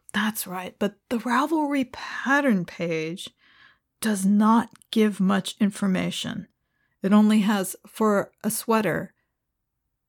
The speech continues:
there's only three tags there.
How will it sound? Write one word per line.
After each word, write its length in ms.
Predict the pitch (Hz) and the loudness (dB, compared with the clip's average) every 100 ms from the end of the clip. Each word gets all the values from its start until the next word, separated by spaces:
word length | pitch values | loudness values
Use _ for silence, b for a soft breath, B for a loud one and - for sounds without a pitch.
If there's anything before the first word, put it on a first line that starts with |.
| _ _ - | _ _ 0
there's 200 | 208 - | 0 2
only 320 | 220 208 190 | 2 2 2
three 540 | - - - 175 214 | -4 -8 -6 0 0
tags 640 | 277 - 214 160 160 - - | -2 -2 -2 -2 -6 -14 -14
there. 400 | - - 202 | -14 -14 -16